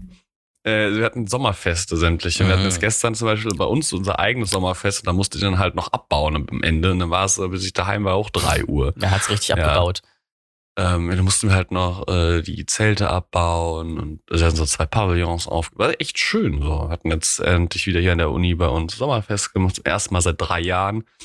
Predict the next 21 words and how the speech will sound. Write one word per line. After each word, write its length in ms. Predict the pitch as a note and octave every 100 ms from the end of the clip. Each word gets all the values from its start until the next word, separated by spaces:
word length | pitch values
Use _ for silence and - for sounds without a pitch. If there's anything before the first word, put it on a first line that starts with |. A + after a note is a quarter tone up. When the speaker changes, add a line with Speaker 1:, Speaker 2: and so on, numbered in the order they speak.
| -
Speaker 1:
Es 180 | - -
war 100 | F#2
mein 200 | D#2 C2+
zweites 500 | - E2+ E2+ E2+ -
Sommerfest, 720 | F2 E2 E2+ - F#2 - -
das 160 | D#2 -
letzte 360 | - - -
Sommerfest 560 | D2 D#2 D2+ - - -
war 80 | F2
mein 220 | D#2 C2+ - -
erstes. 480 | G#2+ - G#2 - - - - - -
Das 160 | - E2+
hier 360 | - D2+ E2 -
war 160 | D#2+ D#2+
jetzt 140 | D#2+
vielleicht 320 | - D#2+ D#2+
mein 240 | D#2 C#2 C#2
letztes. 500 | - - - A2+ - G2 - - -
Ähm, 260 | A#2+ A#2+ A#2 - - - - -
<laughs> 580 | - F#2+ - A2 C3 A2+
und, 320 | G#2 G#2+ G#2